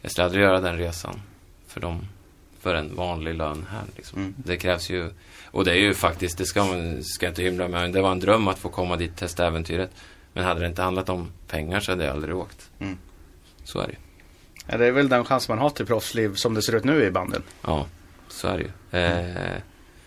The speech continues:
Speaker 1: alla fall för mig. <laughs> För mig.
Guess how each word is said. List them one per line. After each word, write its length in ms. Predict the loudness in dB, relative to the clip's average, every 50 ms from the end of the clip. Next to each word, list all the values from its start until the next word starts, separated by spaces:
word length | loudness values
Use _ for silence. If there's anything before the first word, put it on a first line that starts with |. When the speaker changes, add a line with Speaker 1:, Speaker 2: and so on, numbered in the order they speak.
| -20 -20 -20 -20 -20 -20 -20 -20 -20 -20 -20 -20 -20 -20 -20 -20 -20 -20 -20 -20 -14 -8
Speaker 1:
alla 180 | -4 -4 -2
fall 180 | 0 0 0 0
för 100 | 0 0 0 2 2 2
mig. 80 | 2 0 -2
<laughs> 60 | -6 -8
För 180 | -4 -2 0 0
mig. 300 | 2 0 0 0 -2